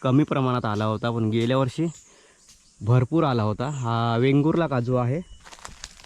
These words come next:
आणि ही आपली जुनी हापूस आंब्यांची झाडं आहेत इथे,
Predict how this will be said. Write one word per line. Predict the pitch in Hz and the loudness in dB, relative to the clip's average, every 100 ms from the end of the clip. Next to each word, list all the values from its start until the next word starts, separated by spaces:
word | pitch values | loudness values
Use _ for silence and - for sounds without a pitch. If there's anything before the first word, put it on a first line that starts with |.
| - - - - - _ - - - - - - - - - - | -20 -20 -16 -16 -16 _ -20 -20 -20 -20 -20 -20 -20 -20 -20 -12
आणि | 92 107 110 113 | -6 -4 -4 -2
ही | 123 | -2
आपली | 131 - 143 147 143 143 139 | -2 -2 0 2 2 2 -2
जुनी | 123 120 123 139 160 | -6 -4 0 2 2
हापूस | 127 - 135 | 0 -4 -4
आंब्यांची | 127 123 117 123 | -2 0 0 -2
झाडं | 113 107 | -2 -2
आहेत | 107 107 | -2 -2
इथे, | 107 127 | -4 -6